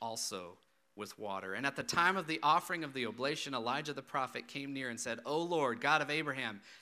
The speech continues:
Isaac, and Israel, let it be known this day that you are God in Israel, and that I am your servant,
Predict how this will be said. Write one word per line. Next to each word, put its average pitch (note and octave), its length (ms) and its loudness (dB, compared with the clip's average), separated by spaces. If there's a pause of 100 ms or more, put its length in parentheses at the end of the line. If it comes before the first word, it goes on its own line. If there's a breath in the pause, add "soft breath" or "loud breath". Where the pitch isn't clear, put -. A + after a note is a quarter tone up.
Isaac, B2+ 440 2 (260 loud breath)
and A#2+ 220 -4
Israel, B2+ 360 0
let D#3 200 0
it E3 80 -6
be D#3 120 -4
known E3 340 -4
this E3+ 200 -2
day C#3 220 0
that A#2+ 180 -6
you C#3+ 160 -6
are C#3+ 100 0
God B2+ 380 0
in A2 140 -6
Israel, A2+ 340 -4
and G#2+ 220 -10
that - 200 -10
I C3+ 400 0
am A#2 140 -10
your G#2 160 -12
servant, F#2+ 640 -8